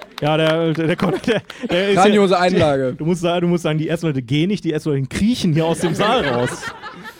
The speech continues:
Speaker 1: Also so schlimm ist es hier schon, äh, dass wir da vielleicht zur nächsten Kategorie kommen sollten.
Speaker 2: Also ich wo-, du hast krass überspielt, dass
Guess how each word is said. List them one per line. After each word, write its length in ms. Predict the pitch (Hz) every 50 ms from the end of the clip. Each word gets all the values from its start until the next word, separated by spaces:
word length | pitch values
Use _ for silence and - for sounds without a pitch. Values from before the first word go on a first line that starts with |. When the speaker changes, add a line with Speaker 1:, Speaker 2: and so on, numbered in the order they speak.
| - -
Speaker 1:
Also 200 | - 156 170 175
so 220 | 170 165 185 220 277
schlimm 300 | - - - 254 277 247
ist 80 | 185
es 160 | 165 170 160 -
hier 100 | 170 151
schon, 360 | - - 147 143 151 220 247 - - - - - - - - - - - -
äh, 240 | - 151 156 151 156
dass 260 | - 170 185 - -
wir 80 | 196
da 120 | 226 233 208
vielleicht 520 | - 226 226 226 254 247 - - 220 196
zur 140 | - - 226
nächsten 300 | 208 220 262 254 - 208
Kategorie 480 | - 226 220 226 220 208 185 185 254 277
kommen 260 | - - 214 202 185
sollten. 300 | 135 170 165 151 143 147
Speaker 2:
Also 140 | 147 156 175
ich 160 | 170 - 156
wo-, 100 | 170 202 156 139 170
du 120 | 151 160 180
hast 160 | 180 180 -
krass 180 | - - 202 -
überspielt, 500 | 202 180 175 165 - - 190 190 196 170
dass 280 | 175 165 160 - -